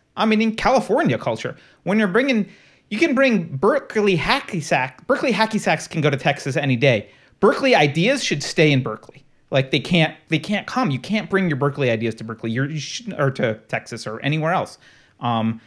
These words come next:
you, you gotta, you, you gotta push back on this. And obviously, you can't physically stop people from moving, given in the current environment. But,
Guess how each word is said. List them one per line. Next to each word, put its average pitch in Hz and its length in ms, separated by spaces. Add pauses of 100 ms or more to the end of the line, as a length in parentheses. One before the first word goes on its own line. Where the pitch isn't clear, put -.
(140)
you, 147 160
you 143 200
gotta, 147 500
you, 147 280
you 156 140
gotta 180 160
push 165 240
back 165 240
on 127 80
this. 117 140
And 143 80
obviously, 139 340
you 113 120
can't 120 300
physically 123 380
stop 117 300
people 120 200
from 110 220
moving, 117 540 (640)
given 127 240
in 131 140
the 107 240
current 120 300
environment. 107 540
But, 104 300